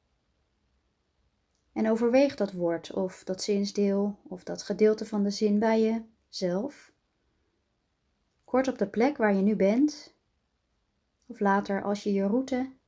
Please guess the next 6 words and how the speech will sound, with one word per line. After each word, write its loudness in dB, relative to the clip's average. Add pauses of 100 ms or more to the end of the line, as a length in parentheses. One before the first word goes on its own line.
in -4
stilte -2
vervolgt. -6 (3750)
Hier 0
het 0
citaat. -12